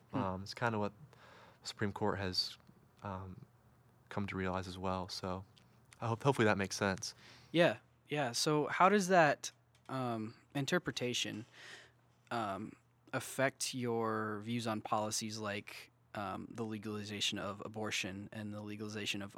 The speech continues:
Speaker 1: marijuana use, um, on a federal level even?
Speaker 2: Yeah. So probably the hardest thing I had to grapple with in,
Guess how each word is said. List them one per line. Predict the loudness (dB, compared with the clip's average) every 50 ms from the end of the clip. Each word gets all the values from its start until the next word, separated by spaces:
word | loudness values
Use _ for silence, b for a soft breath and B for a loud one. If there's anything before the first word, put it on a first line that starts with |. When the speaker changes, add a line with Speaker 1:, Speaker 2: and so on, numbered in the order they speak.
| -10 -6
Speaker 1:
marijuana | -6 -4 -4 -4 -4 -4 -4 -4 -4 -6 -8
use, | -8 -8 -8 -6 -6 -4 -4 -6 -8 B B B B B B B B B
um, | -6 -6 -4 -2 -2
on | -2 -2 -2
a |
federal | -2 2 2 2 2 2 0 0 0
level | -2 -4 -4 -6 -8 -8
even? | -10 -10 -10 -10 -10 -12 -14 _ b b b b b b b b b b b
Speaker 2:
Yeah. | -4 -4 -6 -6 -12 -20 _ -20 -20 -20 B B B B B B B B B B B B B B B B B
So | 2 6 8 10 10 10 8 6 0 -10 -20 -20 -20 -20 -20 -20 -20 -20 -20 -2 6
probably | 8 8 10 10 8 6 6
the | 6 6
hardest | 4 6 6 8 8 8 6 2 2
thing | 2 2 4
I | 4
had | 4 4 4
to | 4
grapple | 4 6 6 6 6 6 4 4
with | 4 4 4 2 -2 -6 -18 -20 -20 -20 -20 -20 b b b b b b b b b b b b b b -10 -6
in, | -4 -2 -2 -2 -2 -4 -6